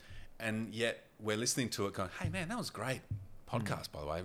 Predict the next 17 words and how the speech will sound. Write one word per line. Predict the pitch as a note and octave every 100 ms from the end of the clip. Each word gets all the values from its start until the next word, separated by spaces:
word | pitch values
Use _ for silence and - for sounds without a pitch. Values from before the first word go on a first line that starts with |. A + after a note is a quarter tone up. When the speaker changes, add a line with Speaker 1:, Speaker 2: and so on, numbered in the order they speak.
| G#2
Speaker 1:
Like, | A#2 B2
I | A#2+
really | D3+ F#3
got | E2+ A2
a | F2+
lot | A#2+
from | C3+ D#2
that. | F2+
It | C3
was | A2+ -
a | -
cool | - F3
conversation." | - F#2 A2+ A2+ G#2
Speaker 2:
Yeah. | F#2
Speaker 1:
Like, | E2+ - F2 - - F#2
"Really?" | A2 A#3+ F4+ D4+ - - -
Speaker 2:
Yep. | G#2+ G2